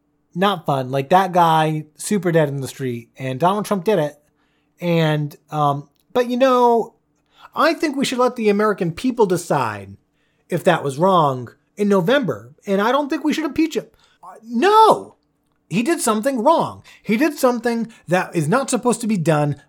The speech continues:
by the president of the United States. The president of the United States should not murder someone on Fifth Avenue, and the president of the United States should not enlist a foreign nation or a foreign leader, should not ask, request, bribe, whatever you want to call it,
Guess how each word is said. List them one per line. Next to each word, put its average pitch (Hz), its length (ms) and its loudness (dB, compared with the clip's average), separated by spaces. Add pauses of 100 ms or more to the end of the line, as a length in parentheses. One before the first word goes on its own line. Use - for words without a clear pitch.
by 220 180 4
the 240 100 -2
president 202 380 0
of 156 80 -6
the 160 60 0
United 156 320 0
States. 98 320 -10 (220)
The 143 100 -4
president 190 320 2
of 226 80 -4
the 262 40 -2
United 254 300 -2
States 226 300 -2 (160)
should 143 240 -2
not 135 280 -2
murder 247 280 2
someone 233 320 -2
on 254 120 -2
Fifth 285 220 -4
Avenue, 165 400 0 (180)
and 196 160 2
the 170 60 0
president 196 420 0
of 214 140 -4
the 254 80 -2
United 262 240 0
States 240 300 -2 (120)
should 170 360 -2
not 147 320 2
enlist 240 340 2
a 269 60 -2
foreign 262 320 2
nation 220 360 0
or 160 220 2
a 160 100 0
foreign 240 300 2
leader, 196 460 0 (360)
should 156 200 -4
not 202 320 0 (360)
ask, 151 400 -2
request, 202 640 0 (240)
bribe, 156 640 2
whatever 220 420 0
you 240 120 -6
want 240 100 0
to 214 100 -6
call 190 180 2
it, - 80 -8